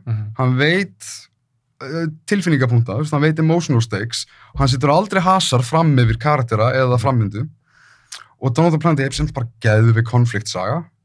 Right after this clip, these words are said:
Speaker 2: geggjað escalation, svona náttúrulegt progression af því sem á undan kom, en svona bara í tengslegu gæðastökkið. Mér fannst þetta allt önnur skepna, sko.
Speaker 1: Bíddu, valdirðu Dawn?
Speaker 2: Ég valdi Dawn of the Planet of the Apes.
Speaker 1: Já, ég hélt um að velja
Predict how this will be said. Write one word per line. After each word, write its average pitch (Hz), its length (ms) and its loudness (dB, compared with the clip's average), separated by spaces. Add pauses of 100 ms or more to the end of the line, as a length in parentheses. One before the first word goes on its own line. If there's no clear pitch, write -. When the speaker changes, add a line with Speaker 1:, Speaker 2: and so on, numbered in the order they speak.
(500)
Speaker 2:
geggjað 139 300 0
escalation, 127 720 0 (640)
svona 139 160 -2 (140)
náttúrulegt 139 380 -2
progression 135 500 0
af 123 100 0
því 131 80 0
sem 123 120 0
á 123 40 4
undan 120 160 -2
kom, 147 340 -4
en 139 80 -8
svona 143 280 -4
bara 127 120 -4
í 127 40 -2
tengslegu 113 300 0
gæðastökkið. 175 1000 0 (1500)
Mér 123 160 4
fannst 120 180 2
þetta 113 80 0
allt 113 160 0
önnur 98 140 -4
skepna, 104 320 -6
sko. - 180 -20 (120)
Speaker 1:
Bíddu, 147 180 -2
valdirðu 196 340 2
Dawn? 147 300 0 (180)
Speaker 2:
Ég 139 80 -2
valdi 127 220 2
Dawn 147 180 2
of 156 80 0
the 135 60 -8
Planet 143 240 -2
of 127 60 -2
the 151 100 2
Apes. 131 220 -4
Speaker 1:
Já, 180 220 2
ég 185 220 2
hélt - 380 -4
um 170 80 -2
að 147 100 -4
velja 135 140 -2